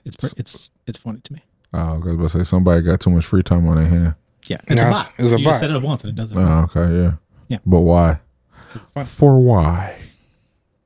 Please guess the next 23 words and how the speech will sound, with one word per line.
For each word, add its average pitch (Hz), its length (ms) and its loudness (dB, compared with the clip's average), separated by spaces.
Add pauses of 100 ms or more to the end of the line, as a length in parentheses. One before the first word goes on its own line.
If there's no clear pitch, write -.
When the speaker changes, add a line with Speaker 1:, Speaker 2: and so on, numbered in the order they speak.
(420)
Speaker 1:
It's - 220 -20
funny. - 220 -20 (260)
Speaker 2:
I 110 100 -2
guess. 85 360 -6 (1040)
All 175 80 4
right, 165 240 4
so 135 320 4 (160)
since 131 260 2
we 143 80 6
didn't 131 160 4
record 151 480 2
last 113 240 2
night, 120 140 4
anybody 113 380 4
do 117 100 2
anything 117 340 2
fun 123 160 2
and 120 100 2
exciting 131 420 0
last 127 280 2
evening? 143 240 2 (1200)
Speaker 1:
<laughs> - 120 -4
Speaker 3:
I 156 280 0